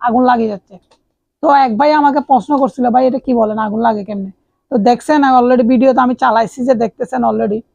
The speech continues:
আমার এখনো ধোঁয়াইতেছে। তো আপনারা অনেক ভাই অনেক প্রশ্ন করেন, অনেকভাবে বোঝানোর চেষ্টা করি। হিটারটা আবার ঠান্ডা হইলে আমি আবার আপনাদেরকে দেখাইতে পারবো। তো এই, এর মধ্যে আমি কিছু কথা বলি আপনাদেরকে।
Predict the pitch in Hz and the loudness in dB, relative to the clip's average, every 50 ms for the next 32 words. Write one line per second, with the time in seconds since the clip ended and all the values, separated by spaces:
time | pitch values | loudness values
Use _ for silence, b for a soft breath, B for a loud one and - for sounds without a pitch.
0 | _ _ _ _ _ _ _ _ - 233 233 254 254 233 233 262 254 269 277 285 | _ _ _ _ _ _ _ _ -2 2 2 4 2 2 2 2 2 2 2 0
1 | 330 359 _ _ - 208 254 294 269 262 208 262 254 - 262 262 311 339 _ _ | -2 -8 _ _ -4 -2 0 2 2 2 2 0 -2 -2 -2 -4 -4 -6 _ _
2 | _ _ _ _ _ _ _ _ _ _ _ - 285 254 240 240 - 269 269 277 | _ _ _ _ _ _ _ _ _ _ _ 0 0 0 0 0 0 0 2 4
3 | 294 269 262 262 277 254 233 262 285 285 285 269 254 247 262 247 - 294 277 - | 4 4 2 2 0 0 0 0 2 2 4 2 2 2 0 -2 0 0 0 0
4 | - 311 269 - - 254 247 254 277 269 262 247 247 254 262 233 240 269 269 277 | 2 0 0 2 2 2 2 2 2 0 0 2 2 2 2 2 4 4 4 4
5 | 262 220 233 240 214 254 262 277 269 - - 247 190 - 262 233 233 247 269 220 | 4 4 2 2 2 2 2 0 -2 -2 -4 -4 -4 -4 -4 -2 -2 0 0 0
6 | 247 269 247 302 254 - 277 262 262 285 285 - 311 302 294 285 277 277 285 277 | 0 2 2 0 0 2 0 2 2 2 2 2 0 0 2 2 2 2 2 2
7 | 277 311 311 285 311 359 - - _ _ _ _ _ _ _ _ _ _ _ _ | 2 2 4 4 4 4 2 -2 _ _ _ _ _ _ _ _ _ _ _ _
8 | _ - 247 214 269 247 220 254 254 311 277 247 233 185 208 226 226 226 214 220 | _ -8 -4 0 2 2 2 2 2 2 2 2 2 2 0 0 0 0 0 0
9 | 196 180 196 - - _ _ _ _ _ _ _ _ _ - 285 294 302 - - | -2 -4 -8 -12 -14 _ _ _ _ _ _ _ _ _ 2 4 4 4 4 4
10 | 269 254 277 294 302 269 - - 302 277 277 294 311 311 285 269 311 302 302 254 | 4 4 4 4 2 0 -4 0 2 2 4 4 4 2 2 2 2 0 0 0
11 | - 262 214 294 277 - 285 233 240 277 285 277 262 240 240 233 214 220 226 226 | 0 -2 -2 -2 -2 0 0 2 2 2 2 2 2 2 2 0 0 0 0 2
12 | 233 240 220 247 233 262 | 2 0 0 0 -4 -4